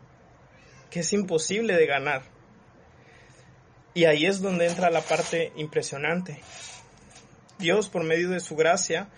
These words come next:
a través de la obra del Espíritu Santo, nos capacita para vencer el pecado. Nos da el poder para hacerlo. Nos da la fuerza para hacerlo,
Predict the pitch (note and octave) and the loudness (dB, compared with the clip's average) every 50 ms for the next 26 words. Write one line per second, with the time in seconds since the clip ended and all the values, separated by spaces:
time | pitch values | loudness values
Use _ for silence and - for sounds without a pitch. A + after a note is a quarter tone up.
0 | - - - - - - - _ - D#3 D#3 D#3+ C#3+ D3 D#3+ F3 F#3+ G#3 G3+ F#3 | -20 -20 -20 -20 -20 -20 -16 _ -8 -4 0 2 4 4 4 4 2 4 4 6
1 | E3+ E3+ F#3+ G3+ G#3 G3 F#3 F3 D#3+ D#3 - - F3+ F3 F#3 F3+ - - - - | 6 6 6 4 4 2 4 2 2 0 -2 -4 -8 -8 -8 -10 -12 -12 -8 -6
2 | E3+ F3 F3+ - F#3+ F#3 - - - - - - - - - E3 D#3 D#3 - - | -4 -4 -4 -4 -6 -10 -10 -14 -20 -20 -20 -20 -20 -12 -6 -4 -4 -4 -2 -2
3 | D#3+ - - C#3+ C#3 - - G3 G3+ - G3 F3+ F3+ - D3+ C#3+ C3 B2+ C3+ C#3+ | -4 -4 -4 -6 -8 -6 -6 -8 -4 -2 -4 -4 -2 -2 -2 0 0 -2 -4 -6
4 | - - D3+ C#3+ D3 - - C#3+ - - - D3 C#3+ C#3+ A#2+ - - - - - | -6 -6 -4 -4 -6 -6 -8 -10 -8 -4 -4 -4 -4 -4 -8 -14 -16 -20 -20 -20
5 | - - - - - - - - - - - - - - - - - D#3 C#3 - | -20 -20 -20 -20 -20 -20 -20 -20 -20 -20 -20 -20 -20 -20 -20 -12 -10 -10 -4 0
6 | D3+ D#3 E3 E3 - F3+ E3 D#3 D#3 E3 G3 G3 F#3+ - D#3+ D3 B2+ A#2 - - | 0 0 0 0 2 4 6 8 8 8 6 4 0 0 0 0 0 -2 -2 0
7 | E3+ D3+ D3+ D3 B2+ C3+ C3+ - - - - - - - - - _ - - _ | 0 0 0 0 -4 -8 -12 -16 -20 -20 -20 -20 -20 -20 -20 -20 _ -20 -20 _
8 | - - _ _ _ - - _ _ _ _ - - - - _ - - - - | -20 -20 _ _ _ -20 -20 _ _ _ _ -20 -20 -20 -20 _ -20 -20 -8 -6
9 | D#3+ D3 C#3 C#3 E3 E3 E3+ E3+ E3+ - - - - - - - - - - - | -4 0 4 6 6 6 6 2 -2 -8 -20 -20 -20 -20 -20 -20 -20 -20 -20 -20
10 | - - - _ _ _ - - - - - D#3+ E3+ D#3+ D#3 - - E3+ F#3+ A3+ | -20 -20 -20 _ _ _ -20 -20 -16 -10 -4 -2 0 0 0 0 0 2 4 4
11 | A#3+ - - A3 G3 F3+ - E3 D#3 D3+ C#3+ - - - D#3 D#3 D3+ C#3 C3+ C3+ | 4 4 4 2 2 2 2 2 2 2 0 0 2 2 2 2 2 -2 -4 -8
12 | D3+ | -10